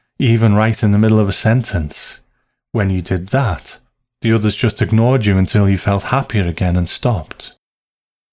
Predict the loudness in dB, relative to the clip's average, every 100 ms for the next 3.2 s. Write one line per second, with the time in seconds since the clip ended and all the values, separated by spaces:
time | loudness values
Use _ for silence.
0 | _ -4 -4 0 2 4 4 0 -2 0
1 | 0 2 0 2 2 0 -4 -10 -18 -20
2 | _ _ _ -2 0 2 4 4 4 2
3 | 2